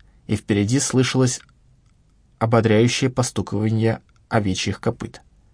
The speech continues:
Скосив глаза назад, он увидел скальную площадку, которую недавно покинул. Его посетила малодушная мысль:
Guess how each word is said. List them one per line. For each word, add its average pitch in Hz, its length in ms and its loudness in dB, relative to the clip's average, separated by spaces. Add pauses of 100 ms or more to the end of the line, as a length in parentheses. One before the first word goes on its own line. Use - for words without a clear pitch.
(140)
Скосив 120 400 0
глаза 104 300 2
назад, 104 380 0 (320)
он 107 120 2
увидел 147 300 4
скальную 131 440 2
площадку, 127 560 -2
которую 98 360 0
недавно 110 380 2
покинул. - 560 -6 (440)
Его 113 180 4
посетила 143 500 0
малодушная 139 600 0
мысль: 127 400 -2